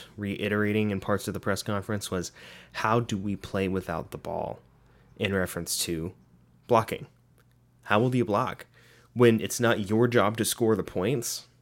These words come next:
how do you help your team score points? How do you keep the other team from scoring points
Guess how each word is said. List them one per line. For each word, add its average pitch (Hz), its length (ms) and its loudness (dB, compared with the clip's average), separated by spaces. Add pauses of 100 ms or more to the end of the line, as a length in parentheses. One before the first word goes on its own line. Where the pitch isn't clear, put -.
(180)
how 113 280 2
do 113 120 0
you 107 160 0
help 101 260 -4
your 95 120 0
team 87 300 -4
score 85 300 -4
points? - 540 -8 (640)
How 117 260 4
do 113 80 0
you 101 180 -2
keep - 260 -2
the 98 180 -4
other 107 240 2
team 92 240 -4
from 85 140 -8
scoring 78 380 -6
points - 480 -6